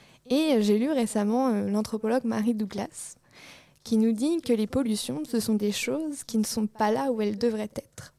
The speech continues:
Et elle introduit du coup une définition qui, euh, est une définition qui dépend des cultures. Donc je m'interroge sur le, la définition même de pollution. Est-ce que la pollution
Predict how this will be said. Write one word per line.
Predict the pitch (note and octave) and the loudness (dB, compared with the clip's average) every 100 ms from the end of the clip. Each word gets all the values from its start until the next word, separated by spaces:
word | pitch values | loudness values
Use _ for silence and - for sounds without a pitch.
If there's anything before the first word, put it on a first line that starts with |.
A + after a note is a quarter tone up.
| - | -6
Et | G#3 | 0
elle | G#3 A3 | 2 2
introduit | A#3+ - A3+ G3+ C#4+ | 0 0 -2 0 -4
du | B3 G#3 | -2 -2
coup | - D#4+ - - | 2 2 0 -2
une | A3+ | 0
définition | G#3 G3+ G#3+ G#3+ G#3 C4 C#4+ - - - - - - _ - | 2 0 0 -2 -2 -2 -2 -4 -20 -20 -20 -20 -20 _ -14
qui, | - A3+ A3+ | -2 2 4
euh, | G3 F#3+ - A3+ - _ _ _ _ - | 6 4 0 -6 -16 _ _ _ _ -12
est | G3 - | -6 0
une | G#3 | 0
définition | G#3 G3+ G#3+ G#3 - C4+ C4 | 0 -2 -2 -2 -2 -2 -2
qui | A3+ | -4
dépend | G3 G3+ C4+ | -2 2 0
des | B3+ A#3 | 0 -4
cultures. | - G#3+ - B3 A#3+ A3 - - | -8 -10 -8 -4 -4 -6 -10 -2
Donc | A3 A3 | 2 2
je | A3 | 2
m'interroge | C4+ C4 B3+ A3+ C#4+ C#4 | 2 2 4 6 4 2
sur | - | 2
le, | A3+ G#3+ G3+ - | 2 0 -6 -8
la | G#3+ G#3 | -2 0
définition | A3 G#3 A3+ G#3+ G#3 G#3+ | 2 0 0 0 -2 -2
même | G#3 C4+ D4 | 0 2 2
de | A3+ G#3 | 0 0
pollution. | - G#3 G3 - G3+ | 2 0 0 -2 -2
Est-ce | G#3+ G#3 | 0 0
que | - C4 C4 - - _ _ _ _ _ _ _ - | 4 4 4 -2 -20 _ _ _ _ _ _ _ -4
la | G#3 G#3 | 0 2
pollution | A3+ A3 A3 - A#3 A3 | 2 0 0 0 2 2